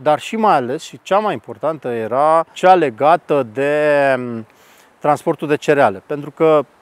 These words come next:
toată vara, toată regiunea aceasta țării românești și a câmpiei române semăna cumva cu un peisaj din vestul sălbatic, cu oameni cu căruțe care transportau grâne înspre Dunăre, pe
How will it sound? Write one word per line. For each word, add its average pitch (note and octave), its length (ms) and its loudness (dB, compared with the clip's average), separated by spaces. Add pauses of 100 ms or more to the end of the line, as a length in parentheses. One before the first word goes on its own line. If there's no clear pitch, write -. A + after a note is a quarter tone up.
toată F#3+ 300 2
vara, E3 400 2
toată D3+ 760 0 (300)
regiunea D3 580 -2
aceasta B2+ 800 0 (380)
țării E3+ 280 0
românești D3 420 -4
și - 60 -6
a C#3 60 2
câmpiei D3+ 380 -6
române E3+ 640 -2 (800)
semăna E3+ 280 0
cumva E3+ 380 2
cu - 160 -10 (500)
un D3 120 -16
peisaj D#3+ 380 0
din D3+ 140 -4
vestul D3+ 300 -4
sălbatic, C#3 560 -2
cu - 60 -6
oameni D3+ 320 0
cu B2+ 80 -18
căruțe D#3 760 -2 (100)
care B2+ 460 -4
transportau B2+ 640 -2
grâne D#3+ 460 -2 (120)
înspre C3 380 -4
Dunăre, D#3+ 720 0 (200)
pe D#3+ 260 4